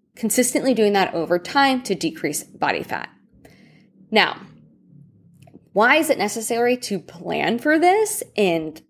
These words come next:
like, we're talking about, and plan it out with your year? Well, it takes more effort,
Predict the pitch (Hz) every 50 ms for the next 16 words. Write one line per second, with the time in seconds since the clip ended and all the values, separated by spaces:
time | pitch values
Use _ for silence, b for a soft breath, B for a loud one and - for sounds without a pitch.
0 | _ _ - - 196 170 - - 202 220 220 - 208 170 - - 220 220 233 254
1 | 247 180 175 170 - - 165 175 175 160 180 196 185 - - 151 156 165 170 190
2 | 202 - - - - - 180 180 180 - 165 175 165 160 160 - 160 170 175 202
3 | 262 320 349 349 B B B B B B B B B B B B - 240 247 -
4 | - - 269 269 269 - - - - 254 269 277 - - - 339 359 370 339 -
5 | - - _ _ _ - - - - - - - -